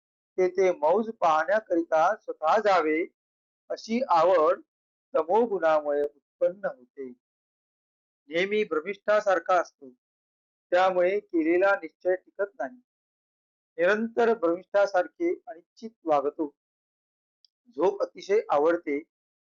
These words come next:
ते तमोगुणाचे चिन्ह होय. ज्याची भूक फार मोठी आहे,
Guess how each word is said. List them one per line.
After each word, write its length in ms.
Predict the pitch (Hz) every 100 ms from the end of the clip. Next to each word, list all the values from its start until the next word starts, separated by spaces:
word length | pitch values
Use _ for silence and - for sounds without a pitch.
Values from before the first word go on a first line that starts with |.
| -
ते 100 | 196
तमोगुणाचे 840 | 190 - 147 180 226 185 160 - 143
चिन्ह 400 | _ _ - 151
होय. 220 | 127 123 _ _ _ _ _ _ _ _ _ -
ज्याची 420 | 160 160 233 226
भूक 260 | - 190 - 180
फार 180 | 180
मोठी 460 | 170 147 139 - 208
आहे, 380 | 165 127 135